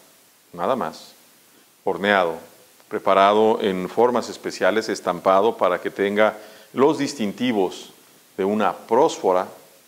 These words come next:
que nosotros se va a convertir para nosotros en un cordero,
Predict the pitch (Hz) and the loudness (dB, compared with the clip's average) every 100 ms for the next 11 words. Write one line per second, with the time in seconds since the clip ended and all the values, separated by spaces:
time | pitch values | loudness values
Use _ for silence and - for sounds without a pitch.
0 | _ _ _ _ _ 98 90 95 110 - | _ _ _ _ _ -6 -4 -4 -6 0
1 | 95 95 98 92 - 104 - 92 87 101 | 0 0 -2 -4 -4 -6 -2 -2 -2 -4
2 | 101 92 92 98 95 - 92 85 120 110 | -4 -4 -4 -6 -4 -2 0 2 0 0